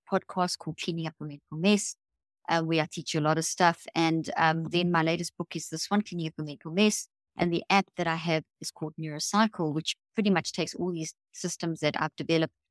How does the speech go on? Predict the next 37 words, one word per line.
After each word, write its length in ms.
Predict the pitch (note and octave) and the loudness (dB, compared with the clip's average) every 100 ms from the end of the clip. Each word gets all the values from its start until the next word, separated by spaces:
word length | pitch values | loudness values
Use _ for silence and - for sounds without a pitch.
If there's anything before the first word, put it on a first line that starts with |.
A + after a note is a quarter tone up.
| _ | _
which 200 | F3+ - | -8 -4
you 60 | E3+ | -4
do 160 | F3+ E3+ | -2 0
daily 360 | E3 D#3 D#3 | 2 2 0
over 200 | D#3+ D#3 | 0 -4
these 180 | D#3 - | -6 -8
cycles 460 | - D#3+ - D#3 D3 | -4 -4 -6 -12 -14
of 80 | - | -12
time, 440 | - G3 D#3+ D#3 _ _ _ _ - | -2 2 2 0 _ _ _ _ -4
um, 200 | E3 D#3+ | -2 0
to 120 | - | -4
help 220 | D#3+ E3 - | -4 -4 -6
heal 360 | - F3+ E3 D#3+ | -4 0 2 0
and 120 | D3+ | -2
rewire 360 | D3+ D3+ D3+ | -8 -6 -6
the 120 | D3+ - | -6 -4
brain. 280 | F3 E3 D#3+ _ _ F#3 | -2 0 -2 _ _ -2
That's 220 | F3 - - | -2 -2 0
all 120 | F3 | 2
been 160 | E3+ E3 | 2 -2
put 140 | F3 | -8
into 240 | D#3+ - | -8 -4
my 100 | D#3+ - | -2 0
app, 160 | E3+ - | -2 -4
which 180 | E3 | -6
we're 100 | D#3 - | -6 -4
constantly 520 | F3 E3 E3 - - | -4 -4 -8 -10 -6
adding 280 | D3 D3+ D3+ | -4 -4 -6
and 100 | D3 | -10
updating, 560 | D#3 - D3 D3 C#3+ D3+ | -12 -10 -8 -6 -6 -4
and 100 | D3+ | -2
that's 220 | E3 - | -2 -2
available 340 | D#3 E3 D#3 | -2 -2 0
on 100 | D#3+ - | -2 -2
iTunes 480 | E3 - - D#3 | -2 -2 -6 -8
and 100 | D3+ | -12
Google 140 | - | -14